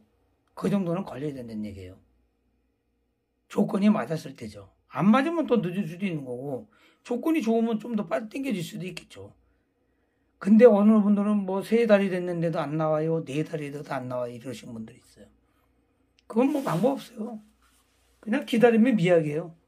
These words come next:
뭔가가 안 맞은 거예요. 체감 온도 이십 도 이상, 이십오 도, 또 넘어 높아도 안 되잖아요, 제라늄은. 막 삼십 도 근처도 했고 그러면 성장도 안 되면서 어떻게 보면 막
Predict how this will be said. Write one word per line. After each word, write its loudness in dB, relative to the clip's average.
뭔가가 4
안 -2
맞은 2
거예요. -8
체감 6
온도 4
이십 2
도 0
이상, 0
이십오 4
도, -8
또 -6
넘어 4
높아도 4
안 0
되잖아요, -4
제라늄은. -10
막 -6
삼십 0
도 -6
근처도 -6
했고 -2
그러면 -6
성장도 -4
안 -2
되면서 0
어떻게 -2
보면 -2
막 -8